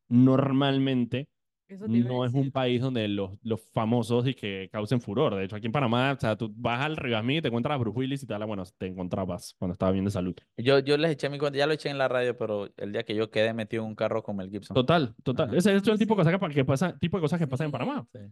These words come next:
Speaker 1: Y de la nada, ayer furor, furor. Bueno, también porque fue bastante anunciado.
Speaker 2: Sí, eso también.
Speaker 1: Fue bastante anunciado, pero John Travolta estuvo acá por, eh, el Festival de Cine de Panamá.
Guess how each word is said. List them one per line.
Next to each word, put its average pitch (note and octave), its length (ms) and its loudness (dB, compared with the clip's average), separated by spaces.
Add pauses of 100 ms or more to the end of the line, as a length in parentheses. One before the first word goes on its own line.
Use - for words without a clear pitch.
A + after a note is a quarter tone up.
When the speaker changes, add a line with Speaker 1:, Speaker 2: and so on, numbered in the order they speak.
(340)
Speaker 1:
Y E3+ 160 6
de D#3 60 8
la C#3 140 4
nada, D3+ 300 2
ayer B2 380 0 (800)
furor, B2 600 -2 (360)
furor. A#2+ 380 2
Bueno, E3 180 -2
también C3+ 180 -4
porque E3 180 -4
fue C3+ 120 -2
bastante C3 320 -4
anunciado. G#2+ 580 -6
Speaker 2:
Sí, A#3+ 280 -10
eso G#3+ 180 -10
también. E3 400 -10 (280)
Speaker 1:
Fue A#2+ 100 4
bastante A#2 180 4
anunciado, B2+ 280 4
pero B2+ 280 4
John C3 120 4
Travolta C3 260 4
estuvo D3+ 180 4
acá C#3 180 4
por, C#3 380 4
eh, F#2+ 920 0
el A#2 120 0
Festival B2+ 320 2
de C#3 60 2
Cine D#3+ 220 0
de C#3 60 -2
Panamá. A#2+ 420 -2